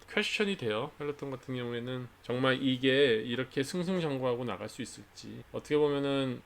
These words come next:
애플을 보는 것 같아요. 테슬라나 애플. 물론 뭐 웃기다고 생각하실 수도 있지만, 얘네들이 새로운 개념을 도입한 거였잖아요. 그러니까 운동하는 데 있어서 서브스크립션으로 운동을 해? 운동기구도 비싼데 돈을 내면서 영상을 보면서 운동을 해야 돼?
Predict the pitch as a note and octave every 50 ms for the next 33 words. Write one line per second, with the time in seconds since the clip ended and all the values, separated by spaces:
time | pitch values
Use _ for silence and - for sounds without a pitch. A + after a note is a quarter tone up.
0 | - - B2 B2 - - E3 E3 D#3 C#3+ C3+ B2 A#2 A2+ G#2 F#2+ F#2 - - -
1 | G#2 F#2+ G2 - - C#3+ - - D3+ C#3+ C3 A#2+ A#2+ A2 G2+ G2 - - - A2
2 | A2 C3 D#3+ E3+ - A2+ A2+ A#2 A#2+ B2 A#2+ A#2 A2 G#2+ - A#2+ A2 A2+ A#2 -
3 | - E3 D#3 D3+ C#3+ C#3+ C#3+ E3 D#3+ D3+ D#3+ D3+ C#3 - - B2+ A2 - - A#2+
4 | A#2+ C#3 D#3 F#3 F#3+ - C3+ B2+ C3+ C#3 C3+ C3+ C3+ C#3 C#3 C3+ C3 - - -
5 | G3 G3 G#3 G#3 G#3 G3+ - - A#2+ A#2 B2+ D3 D#3 D#3+ E3 D#3 D3 C3+ A#2+ A2+
6 | A2+ - A#2 A#2 B2 A#2+ C#3+ C#3 C3 A#2 G#2 G2 - - G#2 G2 G2 G2+ B2 C#3
7 | B2 G2+ F#2+ F#2+ F2+ - - G#2+ - - A2+ A2+ C3 D3 D3 A#2+ A#2 A#2+ C3 C#3
8 | C#3+ C3+ C3+ C3 B2 A#2 A#2+ A#2 A2 - B2 A2+ - A#2+ A#2+ A#2 A#2 A2 G#2 -
9 | D3+ D#3+ - - - - G#3 F3+ - - F#3 E3+ D#3+ C#3 B2+ A#2+ A#2 A2+ A2 A#2
10 | A2+ G#2+ G2+ G2 A2 C#3 G3+ - - - - - - A#2+ B2+ C3 C#3+ C#3 C3+ C3
11 | B2+ A#2+ B2 A#2 B2+ A2 - - - - A#2 A#2 A2+ A2+ A#2+ A#2 - - - -
12 | - A#2 A2+ C3 C3+ C3+ C3 B2+ A#2+ A#2 A2+ A2 A#2+ A2 G2+ G2 G#2 A2 D3+ D#3
13 | D#3+ D#3+ D3+ C#3 B2 A#2 G#2+ - G#2+ G2+ G2+ G2 G#2+ G#2 G2+ F#2+ G2 G2 F#2 F2+
14 | F#2 C#3+ E3 F3+